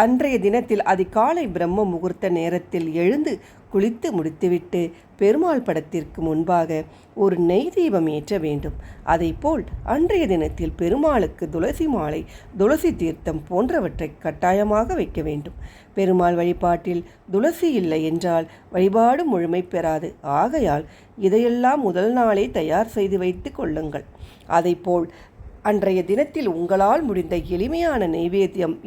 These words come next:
ஏதேனும் ஒன்றை செய்து வைத்து கொள்ளுங்கள். இப்பொழுது பணம் சேர நாம் செய்ய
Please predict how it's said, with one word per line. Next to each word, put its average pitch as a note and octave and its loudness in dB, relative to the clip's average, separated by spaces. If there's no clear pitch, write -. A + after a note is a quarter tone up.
ஏதேனும் G3 2
ஒன்றை D#3+ -2
செய்து E3+ -2
வைத்து D#3+ -4
கொள்ளுங்கள். E3 -6
இப்பொழுது A#3+ 2
பணம் G3+ 4
சேர A3+ 4
நாம் F3+ 0
செய்ய A#3+ -2